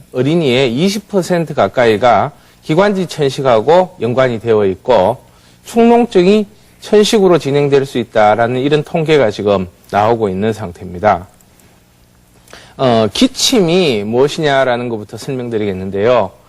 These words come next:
기침은 우리 몸에 굉장히 중요한 방어 기전 중에 하나입니다. 주로 이제 기침이 일어나는 원인은, 어, 기도 쪽으로 이물질이 들어오게 되면은 이 이물질을 배출하기 위해서 흉곽 근육이,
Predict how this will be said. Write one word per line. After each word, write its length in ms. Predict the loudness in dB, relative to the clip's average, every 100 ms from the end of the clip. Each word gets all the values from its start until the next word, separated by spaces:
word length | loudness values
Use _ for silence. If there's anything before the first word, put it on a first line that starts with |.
| _ _ _ _ -2
기침은 540 | 0 0 0 0 0
우리 180 | -2 0
몸에 380 | 0 2 0 -2
굉장히 420 | -2 0 0 -4
중요한 520 | 0 2 2 0 -2
방어 320 | -6 -4 -2
기전 360 | -2 -2 0 0
중에 220 | 0 -2
하나입니다. 800 | -2 -4 -4 -4 -2 2 2 -2 -12 _ _ _ _
주로 220 | 2 2
이제 360 | 2 4 4 2
기침이 400 | -2 -2 0 2
일어나는 380 | 2 2 0 0
원인은, 600 | 0 0 0 0 -2 -4 -14 _ -4
어, 360 | 0 2 0 -4 _ -8
기도 320 | -2 2 2
쪽으로 640 | 2 -2 2 4 4 2 -2
이물질이 640 | 0 2 2 0 0 2
들어오게 460 | 2 4 4 4 0
되면은 580 | 0 -2 -2 0 -2 -4
이 220 | -2 0 0
이물질을 880 | 0 2 4 2 0 2 2 2 -2 -2
배출하기 640 | 0 0 -2 0 0 -2
위해서 460 | -2 -2 0 0 0 -6 _
흉곽 480 | -4 0 2 0 0
근육이, 520 | -4 -2 -4 -2 -2